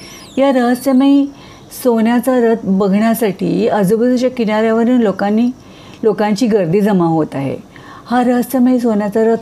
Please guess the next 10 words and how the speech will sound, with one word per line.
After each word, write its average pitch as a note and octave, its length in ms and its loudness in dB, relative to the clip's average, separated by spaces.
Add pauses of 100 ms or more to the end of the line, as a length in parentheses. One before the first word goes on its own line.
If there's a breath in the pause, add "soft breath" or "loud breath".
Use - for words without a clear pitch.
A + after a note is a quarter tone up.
नेमका A#3 300 0
कुठून C4 400 0
वाहत G#3+ 320 0
आला, F3+ 280 -2 (580 loud breath)
ते C4 120 2
नेमकं A3+ 420 0
सध्या G3 380 0
जरी G#3 280 0
समजलं F#3+ 600 -2
नसलं, A3 340 0